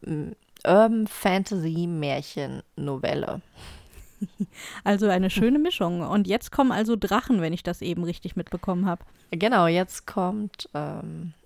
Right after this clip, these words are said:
Speaker 1: also einerseits wird mein Liebesroman fortgesetzt. Ähm, der ha-, da kommen noch ein paar Bände. Und, ähm,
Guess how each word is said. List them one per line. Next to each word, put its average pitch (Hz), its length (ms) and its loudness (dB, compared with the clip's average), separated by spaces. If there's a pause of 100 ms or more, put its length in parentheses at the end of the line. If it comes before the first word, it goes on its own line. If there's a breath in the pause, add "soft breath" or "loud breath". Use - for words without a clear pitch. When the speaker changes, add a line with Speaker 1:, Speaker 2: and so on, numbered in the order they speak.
Speaker 1:
also 180 160 2
einerseits 180 560 2
wird 165 180 -2
mein 151 220 -2
Liebesroman 202 580 -2
fortgesetzt. 254 840 -4 (100)
Ähm, 190 600 -2 (420)
der 160 480 0
ha-, - 140 -10
da - 160 -2
kommen 180 240 -2
noch 202 160 -2
ein 220 80 -4
paar 240 160 0
Bände. 269 480 0
Und, 208 600 -2
ähm, 202 400 -2